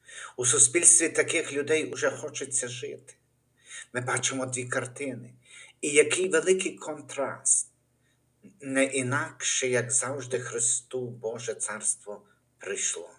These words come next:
Однак одужали, дорогі мої, не всі того часу.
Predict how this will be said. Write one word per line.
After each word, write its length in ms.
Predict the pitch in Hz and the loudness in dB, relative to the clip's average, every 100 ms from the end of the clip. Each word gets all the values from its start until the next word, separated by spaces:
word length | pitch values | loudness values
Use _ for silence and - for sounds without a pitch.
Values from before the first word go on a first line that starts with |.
| _ _ _ _ _ _ _ _ _ _ _ _ _ _ _ _ _ - | _ _ _ _ _ _ _ _ _ _ _ _ _ _ _ _ _ -8
Однак 400 | 120 120 123 123 | -8 -2 -2 0
одужали, 480 | 127 120 120 117 120 | -4 -4 -2 0 0
дорогі 340 | 120 113 123 | 0 -2 -4
мої, 220 | 131 123 | -2 -2
не 120 | 120 110 | -2 -2
всі 260 | - 143 | -2 -2
того 260 | - 123 110 | -4 -6 -8
часу. 500 | - - - - | -12 -10 -6 -6